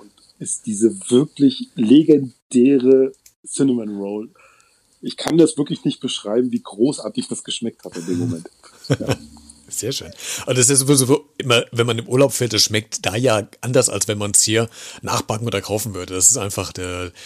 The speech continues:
Speaker 2: diese, diese Gesamtsituation, dann die Geschmackserlebnisse, das ist halt einfach so ein unvergesslicher Moment.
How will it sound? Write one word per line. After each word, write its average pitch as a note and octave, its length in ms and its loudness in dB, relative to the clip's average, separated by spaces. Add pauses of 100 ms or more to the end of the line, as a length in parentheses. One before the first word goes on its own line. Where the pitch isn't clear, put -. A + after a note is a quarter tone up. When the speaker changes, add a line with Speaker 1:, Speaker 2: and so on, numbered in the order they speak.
(200)
Speaker 2:
diese, F#2+ 240 -6
diese F#2 260 -12
Gesamtsituation, A2 920 0
dann F#2+ 120 -8
die G#2 60 -8
Geschmackserlebnisse, G2 720 -4
das F#2+ 120 2
ist - 40 6
halt - 140 -8
einfach G2 240 -6
so F#2 60 -10
ein F#2+ 60 -14
unvergesslicher F#2+ 600 -4
Moment. G2 340 -6